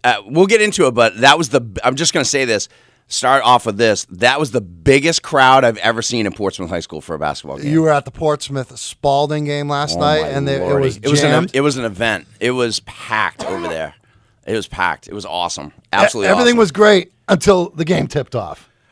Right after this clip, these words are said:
Speaker 1: Yeah, but you know what? When you see a great team like that, it, you, you just enjoy it. And, um,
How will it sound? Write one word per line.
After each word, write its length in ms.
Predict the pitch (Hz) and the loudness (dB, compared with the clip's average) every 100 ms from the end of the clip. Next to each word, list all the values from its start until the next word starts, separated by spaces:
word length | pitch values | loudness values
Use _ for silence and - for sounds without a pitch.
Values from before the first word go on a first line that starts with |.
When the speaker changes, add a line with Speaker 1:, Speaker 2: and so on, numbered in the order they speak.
| - | -8
Speaker 1:
Yeah, 280 | 156 196 196 | 4 6 8
but 220 | 175 170 | 4 4
you 80 | 190 | 4
know 160 | 190 | 6
what? 320 | 185 185 190 175 - 370 - | 8 8 6 4 -6 -16 -12
When 180 | 143 147 | -2 0
you 140 | 156 170 | 0 0
see 260 | - 180 | 0 2
a 60 | 147 | 2
great 400 | 113 113 127 127 | 0 0 0 0
team 300 | - 131 131 | -2 0 2
like 200 | 131 127 | 2 2
that, 380 | 135 135 135 98 | 4 6 4 2
it, 140 | 113 | -4
you, 220 | 117 117 | -4 -6
you 200 | 107 110 | -6 -8
just 240 | 104 - 107 | -6 -6 -4
enjoy 380 | 104 98 101 95 | -4 -2 0 0
it. 200 | 87 - | -2 -6
And, 360 | 101 95 95 92 | -6 -4 -4 -2
um, 460 | 95 95 95 98 | 0 0 -2 -4